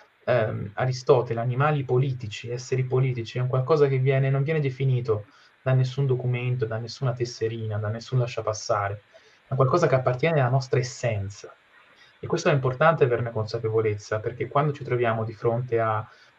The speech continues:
eh, il sopruso, alla vigliaccheria, alla violenza, anche che viviamo politica costantemente, purtroppo da anni, in Italia, insomma, sono quattordici anni che non facciamo le elezioni veramente, e ecco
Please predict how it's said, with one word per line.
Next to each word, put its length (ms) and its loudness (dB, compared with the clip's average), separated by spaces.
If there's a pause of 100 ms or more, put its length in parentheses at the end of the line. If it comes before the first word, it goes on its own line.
(140)
eh, 220 -8
il 120 -4
sopruso, 800 0
alla 160 -6
vigliaccheria, 880 0 (300)
alla 160 2
violenza, 540 4
anche 200 -2
che 100 -6
viviamo 440 0
politica 440 0
costantemente, 720 0
purtroppo 420 -2
da 140 2
anni, 320 2
in 80 -4
Italia, 400 0
insomma, 320 -8
sono 400 -6 (640)
quattordici 400 -2
anni 200 4
che 80 -2
non 120 -6
facciamo 340 -4
le 60 -2
elezioni 400 -4
veramente, 600 -4 (680)
e 260 2
ecco 640 2